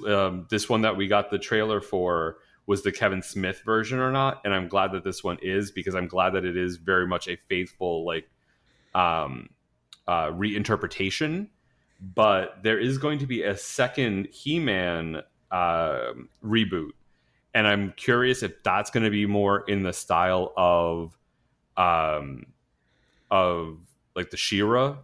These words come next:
type of reboot. And I wonder if that would be where you could kind of comport the two and have a crossover or kind of incorporate the two together versus this one.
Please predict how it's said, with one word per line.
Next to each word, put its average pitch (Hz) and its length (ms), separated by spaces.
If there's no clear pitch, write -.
type 123 260
of 113 100
reboot. 160 460
And 110 120
I 107 80
wonder 104 240
if - 160
that 110 240
would 98 160
be 95 200
where 90 680
you 95 120
could 87 200
kind 90 240
of 85 180
comport 101 460
the 87 80
two 95 480
and 90 120
have 92 280
a 85 40
crossover 82 920
or 90 140
kind 92 220
of 85 200
incorporate 92 580
the 87 80
two 90 240
together 95 680
versus 90 600
this 98 300
one. 82 340